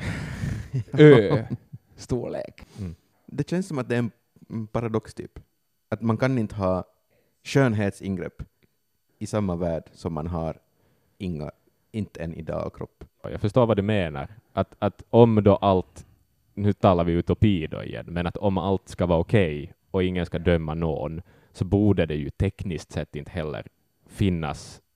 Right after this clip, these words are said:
Speaker 3: en norm eller, eller ideal.
Speaker 1: Eller på något vis behov
Speaker 3: Nej, exakt,
Speaker 1: av
Speaker 3: precis.
Speaker 1: att göra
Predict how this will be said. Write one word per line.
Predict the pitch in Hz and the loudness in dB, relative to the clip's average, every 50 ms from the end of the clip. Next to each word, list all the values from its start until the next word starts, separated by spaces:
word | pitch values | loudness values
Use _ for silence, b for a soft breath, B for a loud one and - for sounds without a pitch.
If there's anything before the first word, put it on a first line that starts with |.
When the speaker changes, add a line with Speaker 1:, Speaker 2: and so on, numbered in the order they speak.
| _ _ _ - | _ _ _ -12
Speaker 3:
en | - 143 73 | -12 -10 -6
norm | 76 - - - 85 82 85 82 78 | -6 -6 -4 -4 -6 -6 -8 -10 -8
eller, | 76 76 76 69 - - - | -8 -8 -8 -8 -10 -10 -10
eller | - 73 71 - - - - | -12 -10 -10 -10 -10 -10 -10
ideal. | 87 78 80 73 73 73 73 73 73 73 80 78 - b b b b b | -8 -6 -6 -6 -6 -6 -6 -4 -4 -4 -6 -8 -12 b b b b b
Speaker 1:
Eller | 110 107 104 | 2 2 4
på | - 120 113 | 4 4 8
något | 117 123 131 113 | 10 10 10 10
vis | 107 98 92 101 | 8 4 2 2
behov | 101 95 123 117 | 0 2 4 4
Speaker 3:
Nej, | 113 101 92 | 4 4 2
exakt, | 117 - - - 143 - - - - | 0 -2 -2 -2 -2 -4 -4 -6 -4
Speaker 1:
av | 92 113 | -2 0
Speaker 3:
precis. | 123 107 - | 0 0 0
Speaker 1:
att | 113 104 85 | 0 0 0
göra | 69 69 71 | -2 -4 -8